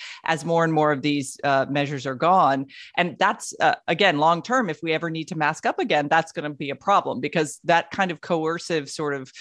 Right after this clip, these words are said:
uh, propaganda that, that we're seeing all the time is just unhelpful for getting people to see this as, "Here's a technique," like, like, you know, washing your hands if you sneeze into them. "Here's a technique to prevent the spread of illness." Nobody can see it that way anymore. It's so culturally and politically freighted.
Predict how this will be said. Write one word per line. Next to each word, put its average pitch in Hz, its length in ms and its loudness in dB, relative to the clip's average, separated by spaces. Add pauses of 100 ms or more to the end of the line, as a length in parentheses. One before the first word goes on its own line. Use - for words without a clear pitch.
(280)
uh, 139 160 2
propaganda 160 720 2
that, 139 240 -4
that 156 140 -2
we're 156 120 -2
seeing 156 280 -4
all 147 100 0
the 147 80 -4
time 262 340 -2
is 160 140 -6
just - 320 -8
unhelpful 190 800 2
for 160 160 -6
getting 156 280 -2
people 151 280 -6
to 147 100 -6
see - 180 -4
this 151 220 0
as, 143 160 0 (340)
"Here's 233 260 4
a 262 40 -2
technique," 226 560 -2
like, 143 180 -2 (160)
like, 127 300 -2
you 151 80 -2
know, 131 200 -4 (220)
washing 165 320 2
your 202 120 2
hands 190 260 2
if 170 100 -4
you 185 80 -2
sneeze 180 340 0
into 156 200 -4
them. 151 180 0
"Here's 175 260 0
a 196 40 -2
technique 185 460 -2
to 170 100 -4
prevent 151 400 0 (240)
the 165 80 -6
spread 156 240 2
of 147 100 0
illness." 147 340 0
Nobody 208 340 2
can 226 160 -2
see 240 160 -10
it 302 100 -8
that 131 160 -2
way 135 160 -2
anymore. 139 300 -4
It's 147 160 -6
so 196 440 4
culturally 170 680 -2
and 139 160 -4
politically 147 360 -4
freighted. 139 480 -2